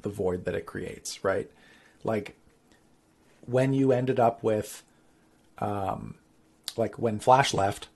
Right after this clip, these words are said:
the format was filled by Thassa's Oracle. Thassa's Oracle was already out when, when Flash was banned, um, and Thassa's Oracle moved in in a big way. And then, you know, Ad Nauseam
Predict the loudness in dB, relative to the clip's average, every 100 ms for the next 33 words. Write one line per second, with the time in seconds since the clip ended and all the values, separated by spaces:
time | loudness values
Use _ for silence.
0 | _ _ _ _ _ -8 -2 2 2 0
1 | -4 -4 -6 -4 -4 -4 -6 -6 -6 -6
2 | -6 0 0 2 2 2 0 2 2 4
3 | 4 2 0 -6 -6 -6 -10 -10 -8 -2
4 | -2 -2 -12 -14 -10 -8 -6 -8 -10 -16
5 | _ -20 -20 -20 -16 -8 -6 -6 -8 -8
6 | -8 -6 -6 -4 -4 -2 -6 -4 -4 -4
7 | -6 -4 -2 -2 -4 -6 -6 -6 -4 -4
8 | -4 -6 -8 -6 -6 -6 0 2 4 2
9 | 2 0 -2 -6